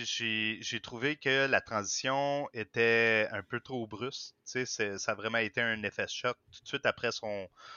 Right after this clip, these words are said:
son accident. Si on veut dire, ben, comme il revire tout de suite Two-Face,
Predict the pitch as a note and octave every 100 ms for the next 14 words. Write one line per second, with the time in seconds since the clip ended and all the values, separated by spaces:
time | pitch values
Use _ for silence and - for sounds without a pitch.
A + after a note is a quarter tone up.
0 | - - G2 F#2 G#2 A2 - - G2+ F#2
1 | A#2 - - G#2+ G2+ G2+ G2 A#2 A#2+ A2
2 | F#2+ - G#2 G#2 G#2+ G#2 G2+ G#2+ - -
3 | - E3 - G2+ - C3 D3+ -